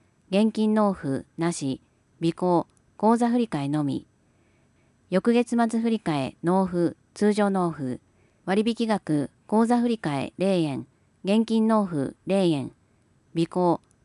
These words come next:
割引はありません。中、保険料が一部免除された方は、口座振替の全納制度はご利用いただけません。中割。二月の大分年金事務所出張相談、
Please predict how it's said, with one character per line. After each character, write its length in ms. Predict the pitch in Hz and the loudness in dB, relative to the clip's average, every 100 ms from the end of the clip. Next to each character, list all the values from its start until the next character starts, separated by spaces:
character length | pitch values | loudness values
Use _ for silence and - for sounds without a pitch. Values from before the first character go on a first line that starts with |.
| _ | _
割 300 | 170 190 208 | -2 0 0
引 100 | 196 | 0
は 180 | 190 185 | 0 0
あ 60 | 156 | 0
り 80 | |
ま 120 | 156 151 | -2 -2
せ 220 | 156 143 | -4 -4
ん。 100 | 127 _ _ _ _ _ _ _ _ _ _ _ _ _ - | -6 _ _ _ _ _ _ _ _ _ _ _ _ _ -6
中、 340 | 220 202 190 - _ _ _ | 0 0 0 -6 _ _ _
保 100 | - | -8
険 260 | 202 233 240 | -2 0 0
料 180 | 233 220 | 0 0
が 120 | 220 | -2
一 160 | 220 | -2
部 100 | 262 | -2
免 200 | 226 240 | 0 0
除 100 | 233 | -2
さ 120 | 226 196 | -4 -6
れ 100 | 202 | -4
た 120 | 202 | -6
方 240 | 202 208 | -4 -2
は、 260 | 170 147 143 _ _ | -2 -2 -6 _ _
口 200 | 208 226 | -2 0
座 120 | 226 | 0
振 100 | 226 233 | 0 -4
替 240 | 226 202 | -2 0
の 120 | 165 | 0
全 240 | 147 180 208 | 0 -2 -2
納 120 | 214 | -4
制 220 | 214 214 | -4 -4
度 140 | 202 165 | -4 -4
は 180 | 143 | -4
ご 100 | - | -6
利 120 | 151 170 | -2 0
用 120 | 180 | 0
い 60 | |
た 100 | 175 | 0
だ 80 | 170 | -4
け 120 | 165 | -4
ま 120 | 160 160 | -4 -4
せ 220 | 160 139 | -4 -6
ん。 100 | - _ _ _ _ _ - | -6 _ _ _ _ _ -6
中 180 | 170 165 | 0 0
割。 320 | 151 143 127 _ _ _ _ _ _ _ _ _ _ _ _ _ _ _ _ _ _ _ _ _ | 0 -6 -12 _ _ _ _ _ _ _ _ _ _ _ _ _ _ _ _ _ _ _ _ _
二 140 | 240 | 0
月 300 | 262 254 - | 2 2 2
の 320 | 175 156 151 - | 2 2 0 0
大 280 | 202 240 | 2 4
分 140 | 247 247 | 4 2
年 220 | 240 233 | 2 0
金 180 | 233 233 | 0 0
事 100 | 226 | 0
務 140 | 233 | 0
所 160 | 226 165 | 0 -2
出 220 | - 160 | -4 -6
張 220 | - 226 226 | -2 0 0
相 240 | 233 214 | 0 0
談、 280 | 170 139 | 0 -4